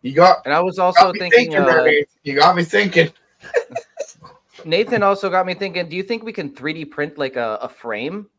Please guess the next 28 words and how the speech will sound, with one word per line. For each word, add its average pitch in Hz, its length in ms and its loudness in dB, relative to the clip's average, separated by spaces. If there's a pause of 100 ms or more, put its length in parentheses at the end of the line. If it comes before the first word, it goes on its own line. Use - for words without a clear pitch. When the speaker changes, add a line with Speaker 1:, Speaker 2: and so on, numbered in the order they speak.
Speaker 2:
for, 147 160 -6
like, 139 200 -6
the 151 80 -4
hourglass 143 800 -4
shape 165 380 -6
for 151 120 -8
the, 135 260 -6
the 139 100 -8
coil? 165 540 -4 (300)
Like, 120 140 -12
maybe, 131 280 -4
like, 123 180 -4
a 123 40 -8
sliding 123 500 -6
disc 143 240 -8
frame 151 600 -8
like 123 220 -8
we, 131 100 -10
we 123 120 -8
see 127 220 -12
with 120 240 -8
the, 110 220 -6
the 110 100 -12
P 131 160 -8
O 113 140 -6
E 131 60 -8
vortex 143 440 -8
coil? 170 440 -4